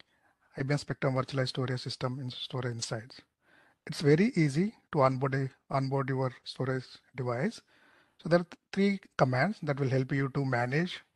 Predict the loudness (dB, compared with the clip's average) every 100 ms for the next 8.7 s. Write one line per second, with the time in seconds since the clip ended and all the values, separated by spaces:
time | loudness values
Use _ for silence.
0 | _ -4 0 0 0 0 0 -4 -6 -2
1 | -2 -2 _ _ -6 0 2 2 -2 -4
2 | -10 -10 -6 -6 -2 -2 2 0 0 -8
3 | -8 -6 -6 _ -20 _ _ _ -6 0
4 | 0 0 -2 -4 -10 _ _ _ _ _
5 | _ _ 4 6 6 2 -2 6 8 6
6 | 4 2 2 -2 -4 -6 -10 _ _ _
7 | _ _ -4 0 2 2 2 4 4 4
8 | 2 0 -2 -2 -2 -2 -6